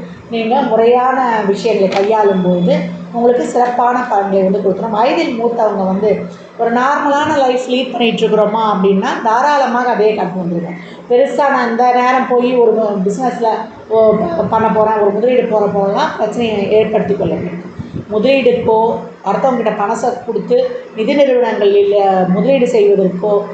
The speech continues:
இதெல்லாம் ஏற்ற நேரம் இல்லை. உங்ககிட்ட அந்த முதலீடு இருக்கணும், அந்த மாதிரி பார்த்துக்கணும். மிதுனம்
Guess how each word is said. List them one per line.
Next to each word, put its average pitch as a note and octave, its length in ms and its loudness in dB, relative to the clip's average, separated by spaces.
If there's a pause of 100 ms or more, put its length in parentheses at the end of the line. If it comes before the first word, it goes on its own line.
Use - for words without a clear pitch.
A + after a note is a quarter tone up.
(220)
இதெல்லாம் A3 440 4
ஏற்ற A#3 320 2
நேரம் G#3+ 360 0
இல்லை. F#3 160 0
உங்ககிட்ட B3 720 0
அந்த D#4 140 2
முதலீடு A#3+ 440 2
இருக்கணும், F#3 300 0
அந்த A3 140 0
மாதிரி A#3+ 300 0
பார்த்துக்கணும். - 760 -10 (340)
மிதுனம் A#3 460 0